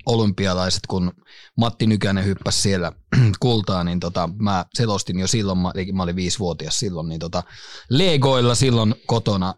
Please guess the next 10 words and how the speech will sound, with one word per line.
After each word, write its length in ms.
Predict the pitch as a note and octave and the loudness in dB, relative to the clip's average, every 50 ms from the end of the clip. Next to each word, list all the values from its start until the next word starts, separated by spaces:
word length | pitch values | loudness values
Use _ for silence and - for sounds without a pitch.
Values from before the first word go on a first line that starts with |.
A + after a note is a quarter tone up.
| _ - | _ -2
niitä 280 | - G2+ G2 E2+ - | 0 0 0 0 0
hyppyjä 540 | F#2 A2 G#2+ - - - - F2 F2 E2+ D#2+ | 2 2 2 2 -2 -6 -8 -6 -6 -6 -6
ja, 140 | E2+ E2 D#2 - - - - C#3+ | -6 -6 -6 -8 -10 -10 -6 -6
ja 140 | C#3 F2 | -4 -4
tota, 320 | E2 F2 E2+ - F#2 F2 - - - - - - - - - - - _ - | -4 -6 -4 -4 -4 -4 -4 -6 -12 -20 -20 -20 -20 -20 -20 -20 -20 _ -2
molemmat 320 | C#3+ C#3 C3+ A#2 A2+ G2 G#2+ | 0 2 2 2 2 2 2
vanhemmat 460 | D3 D3+ D3 C#3 C3+ B2+ A#2+ A#2+ - | 4 4 6 6 6 4 4 4 2
oli 140 | B2+ B2 B2 | 2 4 4
liikunnanopettajia 1040 | C3 B2+ A#2+ B2 A2+ A2+ A2 A2 G#2 - G#2+ G#2 - - A2+ A2 A2 G#2+ G#2+ G#2+ | 4 4 4 4 4 4 2 2 2 2 0 0 0 0 2 2 4 4 4 4
ja 280 | G#2+ A2 G#2 G#2 - - | 4 2 2 0 -2 -6